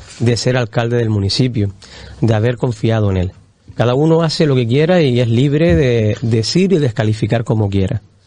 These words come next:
Pero cuando lo veo a rebufo de propuestas con las que yo que lo conozco sé que no está de acuerdo, cuando resulta que vamos a un pleno donde se dice en el día de ayer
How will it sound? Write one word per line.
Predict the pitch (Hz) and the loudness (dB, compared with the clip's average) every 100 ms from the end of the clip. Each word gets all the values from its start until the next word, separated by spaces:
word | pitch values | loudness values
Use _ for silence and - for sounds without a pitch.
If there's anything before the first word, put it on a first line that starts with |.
| _ _ - _ - | _ _ -20 _ -4
Pero | 123 120 117 107 | 0 0 0 -2
cuando | 123 120 113 113 113 110 113 - _ | -2 0 0 0 0 0 -4 -14 _
lo | 120 123 117 | -2 0 2
veo | 110 151 190 180 | 2 2 4 4
a | 151 | 2
rebufo | 135 113 127 156 - 143 127 110 - - | 2 2 2 0 0 -2 0 -2 -10 -6
de | 113 127 | -2 -2
propuestas | 110 117 110 160 - 135 113 | 0 -2 0 -2 0 -4 -4
con | - 120 | -2 0
las | 117 | 0
que | - 107 | 0 0
yo | 117 | 0
que | 160 | 2
lo | 156 123 | 0 2
conozco | 127 143 - 117 | 0 0 -2 -2
sé | 147 | 0
que | 127 | 0
no | 127 | -2
está | - 117 | 0 -2
de | |
acuerdo, | 98 107 104 98 - _ _ _ _ | 0 0 0 -4 -10 _ _ _ _
cuando | - 139 131 131 | -2 0 2 0
resulta | 123 - 196 196 202 | 0 0 -2 0 0
que | 147 143 | 0 0
vamos | 156 170 120 | 0 0 0
a | |
un | 147 120 | 0 0
pleno | 131 139 107 - - _ - - | 0 -2 -2 -6 -16 _ -20 -4
donde | 139 143 127 135 - - | 0 2 0 -2 -2 -2
se | - 143 | 0 0
dice | 139 196 - 185 160 - - _ _ | 0 0 2 2 0 -4 -20 _ _
en | 143 139 | 0 2
el | 123 | 0
día | 123 180 175 143 - | 2 2 2 0 -4
de | 120 127 | -2 0
ayer | 117 110 151 143 | 2 2 2 0